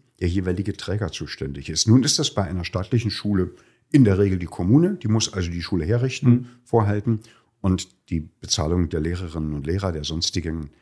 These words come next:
Speaker 1: Kräfte in der Schule wird durch die Kultusministerien vorgenommen.
Speaker 2: Mhm.
Speaker 1: Das führt dazu,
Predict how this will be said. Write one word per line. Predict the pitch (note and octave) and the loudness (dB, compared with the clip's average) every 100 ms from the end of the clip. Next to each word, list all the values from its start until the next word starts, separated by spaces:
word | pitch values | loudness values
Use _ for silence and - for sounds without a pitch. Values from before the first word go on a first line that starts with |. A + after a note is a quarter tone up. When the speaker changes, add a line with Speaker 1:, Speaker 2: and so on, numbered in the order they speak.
| _ _ _ _ | _ _ _ _
Speaker 1:
Kräfte | - F2+ - F2+ | -4 -4 -2 -6
in | F#2 F2+ | -2 -2
der | D#2+ | -2
Schule | - F2 D#2+ D#2 - _ _ | -4 -4 -4 -6 -10 _ _
wird | - D2+ D#2 - - _ _ | -8 -4 -4 -6 -20 _ _
durch | D#2+ - | -6 -4
die | F2+ | -2
Kultusministerien | F2 G2+ E2 C#2+ C#2+ - C#2 C#2 C#2+ | 0 0 -2 -6 -6 -6 -6 -10 -12
vorgenommen. | - - - - D2+ D2 _ | -14 -14 -14 -14 -18 -20 _
Speaker 2:
Mhm. | A#2 F2+ F2 G2+ - _ _ _ - | 0 0 -2 -10 -16 _ _ _ -6
Speaker 1:
Das | D2+ | -6
führt | - A2+ A2 | 0 0 2
dazu, | G2 - B2 A#2+ | -2 -2 -4 -4